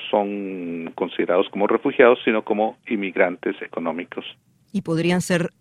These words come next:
Speaker 2: devueltos a sus países?
Speaker 1: Correcto. Si una persona quiere ir a un país cualquiera en el mundo a trabajar o a estudiar, en el caso de los inmigrantes, son personas que simplemente buscan una vida mejor y no hay nada malo en eso,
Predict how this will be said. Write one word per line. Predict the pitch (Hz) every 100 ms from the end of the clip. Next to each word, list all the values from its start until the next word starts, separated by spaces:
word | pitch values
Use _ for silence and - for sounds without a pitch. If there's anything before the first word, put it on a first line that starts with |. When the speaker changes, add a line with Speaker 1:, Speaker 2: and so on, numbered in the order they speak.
| _ _ _
Speaker 2:
devueltos | - 156 180 180
a | 170
sus | 156 127
países? | 165 175 - 117 - _ - _ - - - -
Speaker 1:
Correcto. | - 139 110 87 - 131 131 -
Si | 123
una | 113
persona | - 107 - 120 107 104 101
quiere | - 107 104 101 98 -
ir | 107 101
a | 95
un | 92 98
país | 101 87 95 -
cualquiera | 98 90 - 92 101
en | 101
el | 113
mundo | 120 120 101 92 139 -
a |
trabajar | - - 82 82 - 95 110
o |
a | 90
estudiar, | - 95 101 98 107 - - - - - -
en | 104
el | 90
caso | - 82 - 90
de |
los | 85 -
inmigrantes, | 85 104 131 120 107 113
son | - 98
personas | 98 - 90 98
que | 107
simplemente | - 90 101 90 87
buscan | 98 95 - 92
una | 87 90
vida | 82 80
mejor | 117 143 147 165 247
y | 110
no | 85
hay | 87
nada | 92 104 101 87 - -
malo | 98 101 87
en | 110
eso, | 156 - 180